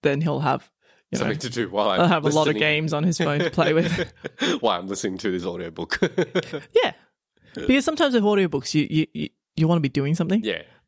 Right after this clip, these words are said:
Speaker 1: to occupy yourself while you're listening to a book, because otherwise you're just sitting there with this, like, vacant expression on your face.
Speaker 2: Yeah.
Speaker 1: <laughs> And you don't wanna listen to an audiobook with your eyes closed,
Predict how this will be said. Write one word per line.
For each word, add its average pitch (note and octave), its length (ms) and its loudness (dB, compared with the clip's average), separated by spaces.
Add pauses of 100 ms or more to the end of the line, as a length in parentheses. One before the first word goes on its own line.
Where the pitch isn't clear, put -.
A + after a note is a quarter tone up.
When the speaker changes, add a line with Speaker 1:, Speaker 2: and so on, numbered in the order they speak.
(140)
Speaker 1:
to - 140 0
occupy D#3+ 320 2
yourself D#3 240 2
while C#3+ 140 -2
you're C3 80 0
listening D3+ 280 0
to D#3 80 2
a D3 40 0
book, D#3+ 200 -4
because D#3 200 2
otherwise E3+ 340 2
you're D3 60 -2
just C#3+ 100 0
sitting D#3 240 2
there C#3 140 -2
with C3+ 140 -6
this, - 240 0
like, - 280 -4 (560)
vacant D#3+ 340 2
expression C#3+ 440 -2
on C#3 80 -2
your C3+ 80 0
face. - 520 -2
Speaker 2:
Yeah. A#2 120 -4 (580)
Speaker 1:
<laughs> G3+ 320 2 (1700)
And A3 100 6
you A#3+ 40 4
don't D4+ 140 2
wanna D#4+ 160 2
listen G#3 340 0
to F#3+ 140 2
an E3+ 80 0
audiobook E3 340 -2
with C#3+ 120 -4
your C#3+ 120 0
eyes D3+ 240 0
closed, - 400 -10